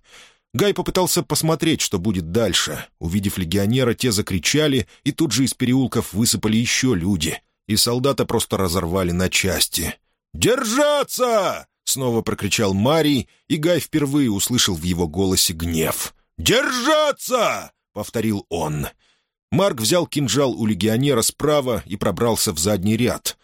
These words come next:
Он шёл в последней тройке, когда из тёмного переулка выскочили, размахивая ножами, четверо. Марк сцепился с одним из напавших и, улучив момент, чиркнул лезвием по горлу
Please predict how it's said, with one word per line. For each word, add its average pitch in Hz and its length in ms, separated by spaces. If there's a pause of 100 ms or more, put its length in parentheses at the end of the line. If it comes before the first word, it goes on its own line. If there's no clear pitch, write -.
(180)
Он 92 160
шёл 107 260
в - 100
последней 92 480
тройке, 120 580
когда 95 260
из 95 140
тёмного 95 340
переулка 98 480
выскочили, 107 720 (160)
размахивая 92 640
ножами, 85 500
четверо. 80 680 (480)
Марк 127 360
сцепился 127 680
с - 80
одним 107 300
из 87 100
напавших 131 720
и, 131 100
улучив 127 480
момент, 110 640
чиркнул 101 500
лезвием 98 440
по 120 120
горлу 78 540